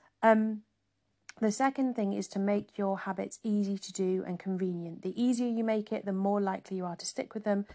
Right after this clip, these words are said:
and then put them on cruise control. Third is to be mindful and conscious with your habits. So even when I have the car on cruise control, I still have to pay attention to what's going on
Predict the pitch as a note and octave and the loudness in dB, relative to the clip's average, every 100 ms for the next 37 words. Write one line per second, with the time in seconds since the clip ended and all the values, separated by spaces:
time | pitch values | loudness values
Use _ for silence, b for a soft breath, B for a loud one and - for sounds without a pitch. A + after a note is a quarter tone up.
0 | B F#3 F3 E3+ - F3+ F3 D#3+ F#3 F3+ | B -8 -6 -6 -8 -8 -10 -10 -10 -10
1 | - E3+ - F#3+ F#3 _ _ _ _ _ | -12 -14 -12 -14 -16 _ _ _ _ _
2 | _ _ _ _ _ _ - B3 B3 C4 | _ _ _ _ _ _ 0 4 4 4
3 | - - G#3+ G3 - F#3+ A3+ A3 G#3+ A3 | -2 -6 0 0 -2 -6 -2 0 0 0
4 | A3 G#3+ - G3+ G3 - - G#3 - - | -2 -4 -4 -2 -4 -6 -6 -6 -6 -8
5 | G3 F#3 F3+ E3+ F#3+ F#3+ G3+ - - - | -8 -8 -10 -10 -10 -10 -12 -4 0 0
6 | - B3 B3 A#3 A3 G3+ G#3 G#3 G#3 A#3 | 0 0 2 0 0 0 -2 -4 -4 0
7 | A3+ G3 F3+ - G#3 - F3+ F#3+ G3 F#3+ | 2 0 -2 -4 -6 -6 -8 -6 -4 -4
8 | - A3+ G#3+ G3+ - G3+ G3 G#3 G3+ F3+ | -4 -4 -4 -6 -4 -4 -2 -6 -6 -10
9 | F#3 G3 - F#3+ F#3 F#3 F3+ | -10 -10 -6 -4 -2 -2 -4